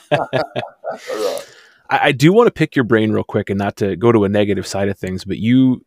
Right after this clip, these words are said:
Speaker 2: you, you are so much better than I am at discussing what a warrior is.
Speaker 1: Yeah.
Speaker 2: And in your book, you talk about how so many have gotten into the career field of law enforcement as well as military, uh,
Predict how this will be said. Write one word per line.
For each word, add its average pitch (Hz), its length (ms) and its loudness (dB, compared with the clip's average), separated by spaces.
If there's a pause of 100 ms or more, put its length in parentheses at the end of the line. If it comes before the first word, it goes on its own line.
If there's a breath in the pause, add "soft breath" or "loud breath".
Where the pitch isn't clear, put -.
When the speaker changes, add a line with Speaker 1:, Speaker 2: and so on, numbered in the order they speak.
(140)
Speaker 2:
you, 110 180 -10
you 139 260 0
are 117 100 6
so - 200 0
much 110 200 0
better 101 200 4
than 92 300 -4
I 98 200 -2
am 90 280 -4
at 90 160 -6 (120)
discussing 107 500 -2
what 98 120 2
a 92 40 0
warrior 98 420 4
is. 90 360 -6 (240 loud breath)
Speaker 1:
Yeah. 90 80 -12 (120)
Speaker 2:
And 98 100 0
in 107 120 4
your 104 160 2
book, 113 280 2
you 101 80 -2
talk 101 300 -2
about 92 260 -4
how 92 460 -2 (100)
so - 260 0
many 110 240 4
have 92 200 -6
gotten 95 300 -2
into 98 180 0
the 95 100 2
career 104 300 0
field 101 240 0
of 90 120 -4
law 92 200 -4
enforcement 95 560 -4
as 90 140 -6
well 95 160 -2
as 92 100 -4
military, 92 640 -2 (440 loud breath)
uh, 87 220 -4